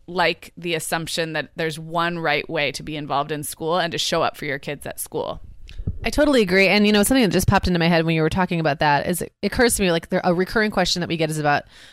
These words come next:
Speaker 2: mom friendships, forming mom friendships. And it occurred to me that every time my mom, my circle of mom friendships have originated with in-school volunteering,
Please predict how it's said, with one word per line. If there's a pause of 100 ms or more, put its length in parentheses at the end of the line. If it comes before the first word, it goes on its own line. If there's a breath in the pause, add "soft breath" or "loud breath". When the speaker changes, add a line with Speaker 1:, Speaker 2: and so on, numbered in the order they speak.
(140)
Speaker 2:
mom
friendships,
forming
mom
friendships. (500 loud breath)
And
it
occurred
to
me
that
every
time
my
mom,
my
circle
of
mom
friendships
have (400 soft breath)
originated
with (200)
in-school
volunteering,